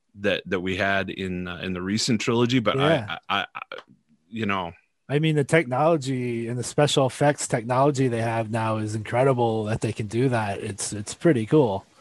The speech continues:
Speaker 1: Just insane. Just
Speaker 2: Yeah,
Speaker 1: insane.
Speaker 2: I love it.
Speaker 1: Yep. Yep. And I'm, I'm, this has got me so excited now to see what's coming up, because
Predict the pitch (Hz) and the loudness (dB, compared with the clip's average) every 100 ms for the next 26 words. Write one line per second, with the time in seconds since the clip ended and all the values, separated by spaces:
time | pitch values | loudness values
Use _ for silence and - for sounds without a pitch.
0 | - _ - 92 - 131 117 - 113 98 | -20 _ -20 -14 0 0 0 -2 -4 -4
1 | - 95 85 82 - 98 98 117 131 117 | -2 -2 -4 -14 -16 -10 -6 -2 -2 -2
2 | 95 - 85 82 104 113 131 107 - _ | -4 -10 -12 -8 -2 2 2 0 -6 _
3 | - _ _ _ 104 110 _ _ _ _ | -20 _ _ _ -2 -2 _ _ _ _
4 | - 113 - 104 107 110 - 117 107 - | -2 -2 0 0 0 0 0 0 0 -8
5 | - - - - 156 190 170 139 123 107 | -16 -16 -14 0 0 2 0 2 0 0
6 | 104 - 131 123 101 - 165 180 95 87 | -6 -2 0 0 -2 -2 0 0 0 -2
7 | 82 - 110 95 92 - 95 85 82 - | -4 -6 -6 -6 -6 -8 -8 -8 -10 -14
8 | 87 104 85 | -8 -6 -6